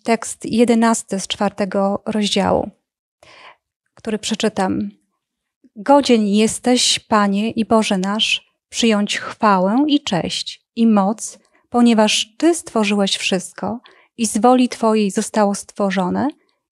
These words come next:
i zaistniało”. Więc nabożeństwo jest odpowiedzią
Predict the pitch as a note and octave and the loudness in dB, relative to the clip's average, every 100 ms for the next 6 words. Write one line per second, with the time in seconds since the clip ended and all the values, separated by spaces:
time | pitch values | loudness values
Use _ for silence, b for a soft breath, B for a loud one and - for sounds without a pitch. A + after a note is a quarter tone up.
0 | _ G#3+ G#3+ G#3+ G#3 F#3+ - - D4 G#3+ | _ -8 -6 -4 -2 -2 -2 -2 2 2
1 | - - - _ _ _ _ _ _ _ | 0 -6 -12 _ _ _ _ _ _ _
2 | _ _ b b b b b - G#3+ G3+ | _ _ b b b b b -8 -2 -2
3 | G#3 - - A3+ G#3+ G#3+ A3 C#4+ C#4+ - | -2 -8 0 2 4 2 4 6 4 2
4 | - - F3+ G3 - - _ _ _ _ | -8 -4 -2 -2 -6 -14 _ _ _ _
5 | _ _ A3 A#3 - - A3 G#3 - G#3+ | _ _ 0 0 0 -4 -6 -6 -2 0
6 | B3 C4 - F3+ F#3 | 4 4 4 0 -2